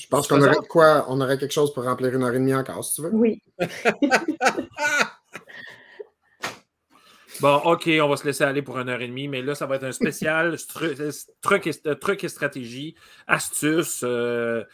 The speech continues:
Speaker 2: ben, et pour les profs et pour les élèves en même temps. Donc, comment aborder ça ? Parce que des fois, là, on l'a dit, même, euh,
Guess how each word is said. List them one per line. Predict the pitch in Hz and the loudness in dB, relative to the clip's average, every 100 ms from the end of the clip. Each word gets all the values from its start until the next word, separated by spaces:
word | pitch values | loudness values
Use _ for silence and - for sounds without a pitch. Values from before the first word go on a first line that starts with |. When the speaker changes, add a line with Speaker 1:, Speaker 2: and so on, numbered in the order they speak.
| - - | -20 -10
Speaker 2:
ben, | - 151 185 | -2 -2 2
et | 202 | 2
pour | 226 233 | 2 2
les | 202 | 2
profs | - 160 202 202 | 2 4 4 4
et | 175 | 0
pour | 165 170 | 2 2
les | 165 139 | 2 2
élèves | 139 156 | 0 0
en | 135 | 0
même | 123 113 | -2 -6
temps. | 123 123 131 | -4 -2 -2
Donc, | 120 117 117 | -4 -6 -4
comment | 151 180 185 | -2 2 2
aborder | 123 123 110 139 | 2 0 0 -6
ça ? | 127 135 135 | -4 -4 -4
Parce | 127 113 | -6 -12
que | 117 | -10
des | 123 131 | -8 -10
fois, | - 135 143 | -6 -2 0
là, | 135 127 127 | 0 -2 -2
on | |
l'a | 127 160 | 0 0
dit, | 135 113 123 143 | 0 -4 -8 -4
même, | 127 143 127 | -4 -4 -4
euh, | 120 | -4